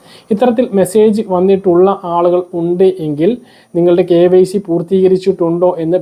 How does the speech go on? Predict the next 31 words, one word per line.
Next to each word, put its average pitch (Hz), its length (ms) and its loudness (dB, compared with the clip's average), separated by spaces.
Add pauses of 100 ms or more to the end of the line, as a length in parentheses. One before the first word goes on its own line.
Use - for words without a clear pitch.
ബാങ്കുമായി 170 680 -2
ബന്ധപ്പെട്ടൊന്ന് 160 600 -6 (360)
നോക്കുക. 151 280 0 (260)
സ്ക്രീനിൽ 180 440 2
കാണുന്ന 175 360 2
തരത്തിലുള്ള 170 460 0 (140)
മെസ്സേജ് 156 340 -4 (100)
WhatsApp-ൽ 165 460 -2 (120)
പല 160 120 2 (200)
ആളുകൾക്കും 165 440 0 (600)
റിസർവ് 185 260 2
ബാങ്കിൻ്റെ 175 440 2
ഭാഗത്തു 165 240 0
നിന്നും 165 180 -4 (160)
വന്നിട്ടുണ്ട്. 165 500 -2 (380)
ഇത് 170 160 2 (300)
ഒരു 175 160 2
ഫേക്ക് 170 340 0
മെസ്സേജ് 175 340 2
അല്ല, 156 120 0 (160)
കൃത്യമായിട്ടുള്ള 170 540 -2
മെസ്സേജ് 160 360 -4
തന്നെയാണ്. 151 400 -6 (540)
ഇനി 180 120 2 (280)
അത്തരത്തിലുള്ള 190 460 0
സംശയങ്ങൾ 214 480 2 (140)
ഉണ്ട് 185 180 2 (140)
എങ്കിൽ 165 180 0 (100)
നിങ്ങൾ 165 180 -2 (260)
ബാങ്കുമായിട്ട് 165 600 0
ബന്ധപ്പെടുക. 151 400 -2